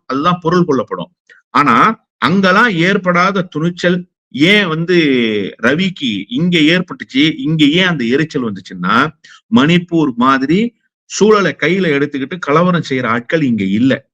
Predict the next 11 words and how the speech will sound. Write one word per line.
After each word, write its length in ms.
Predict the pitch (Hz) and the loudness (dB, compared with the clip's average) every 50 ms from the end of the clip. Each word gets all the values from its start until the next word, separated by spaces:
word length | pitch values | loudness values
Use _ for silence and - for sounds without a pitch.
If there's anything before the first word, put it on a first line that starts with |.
| _ _ - | _ _ -8
அதனால 420 | - 107 113 123 123 135 165 202 190 | -2 0 2 2 4 2 2 2 2
ரவியால 500 | 139 120 123 135 165 160 151 143 165 180 | 2 2 0 2 2 2 2 2 2 0
இங்க 160 | 185 170 151 | -2 -2 -2
நான் 180 | 127 117 110 - | -2 -2 -2 -2
தமிழ்நாடுன்னு 580 | 120 139 147 147 147 135 135 135 147 165 175 | -2 0 0 0 0 0 0 0 0 0 -2
சொல்ல 240 | - - 123 127 147 | 0 0 0 0 0
மாட்டேன்னு 440 | 156 151 143 135 123 - 156 165 165 | 2 2 0 0 0 -2 -2 -2 -2
சொல்ல 200 | - - 131 135 | -2 -2 -2 -2
முடிஞ்சுச்சு. 380 | 135 135 127 117 110 107 - 104 | 0 -2 -2 -2 -2 -2 -2 -2
அப்ப 220 | 107 110 - 160 | -2 -2 -2 -2
கூட 200 | 156 165 185 190 | 0 2 2 2